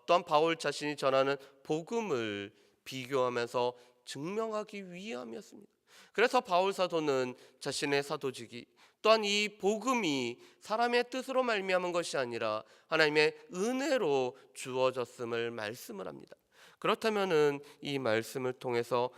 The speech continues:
우리가 알아야 되고 우리가 또한 붙잡아야 될 것은 무엇일까요? 오늘 말씀 가운데서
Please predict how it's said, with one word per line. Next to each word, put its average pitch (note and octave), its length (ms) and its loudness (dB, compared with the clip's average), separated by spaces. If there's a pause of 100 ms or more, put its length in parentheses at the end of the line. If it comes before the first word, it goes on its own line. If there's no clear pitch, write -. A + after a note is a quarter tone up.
(120)
우리가 A#2 600 -2 (160)
알아야 C#3 560 -6
되고 A#2+ 420 -10 (140)
우리가 F3+ 280 -6
또한 F#3 260 4 (280)
붙잡아야 C#3+ 540 -4
될 C3+ 160 -6
것은 B2+ 680 -6
무엇일까요? F3+ 640 -8 (1000)
오늘 G3+ 200 4
말씀 F3 380 4
가운데서 D#3+ 560 2